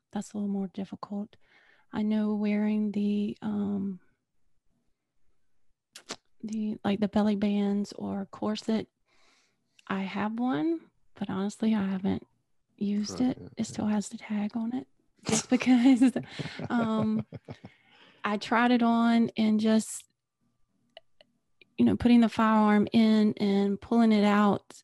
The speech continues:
Speaker 1: with my body shape, it just seemed a little awkward. Um, and maybe it's just something I need to practice with.
Speaker 2: Yeah.
Speaker 1: So.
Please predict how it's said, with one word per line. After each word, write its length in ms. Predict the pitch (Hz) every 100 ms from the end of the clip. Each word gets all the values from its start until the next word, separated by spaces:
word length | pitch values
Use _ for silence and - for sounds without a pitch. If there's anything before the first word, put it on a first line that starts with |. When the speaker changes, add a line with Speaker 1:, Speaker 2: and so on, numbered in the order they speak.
| _ _ _ _ _ -
Speaker 1:
with 320 | 202 214 -
my 200 | 202 208
body 340 | 202 196 202 202
shape, 500 | - 202 190 - - _ _ _ _ _ -
it 160 | 196
just 240 | 220 208 -
seemed 300 | 214 202 202 -
a 40 |
little 460 | 202 214 202 196 - _ _ _ -
awkward. 720 | 220 220 - 220 220 214 233 _ _ -
Um, 580 | 208 202 202 196 196 - -
and 120 | 254
maybe 200 | 254 247
it's 120 | 226
just 160 | 214 202
something 260 | 208 196 190
I 80 | 185
need 160 | 185
to 60 | -
practice 560 | - - - 233 220
with. 400 | 240 254 262 247 _ _ 131
Speaker 2:
Yeah. 140 | 104 - - _ _ _ _ _ -
Speaker 1:
So. 360 | - 214 226